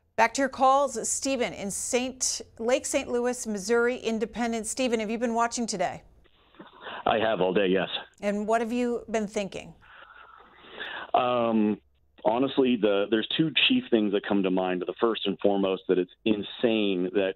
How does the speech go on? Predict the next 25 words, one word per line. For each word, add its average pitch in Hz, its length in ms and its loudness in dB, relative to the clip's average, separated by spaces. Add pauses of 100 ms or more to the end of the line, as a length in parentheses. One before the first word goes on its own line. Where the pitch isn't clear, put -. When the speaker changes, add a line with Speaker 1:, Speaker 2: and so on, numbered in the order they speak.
Speaker 2:
we 110 220 0
need, 110 240 0 (340)
the, 127 220 4
the 120 80 4 (100)
future 139 380 -2
of 104 240 0
accountability 104 680 0
for 92 80 -4
the 90 120 2
executive 85 640 0 (540)
depends 104 400 0
on 95 300 0
finding 87 400 0 (140)
seventeen 95 400 0
Republicans 90 640 -2 (600)
who 101 280 0
are 95 160 0
willing 98 400 0 (140)
to 95 300 0 (100)
uphold 104 360 0
their 101 140 2
oath. 117 200 -2 (680)
And 104 380 0
instead 113 560 0
of, 101 300 -2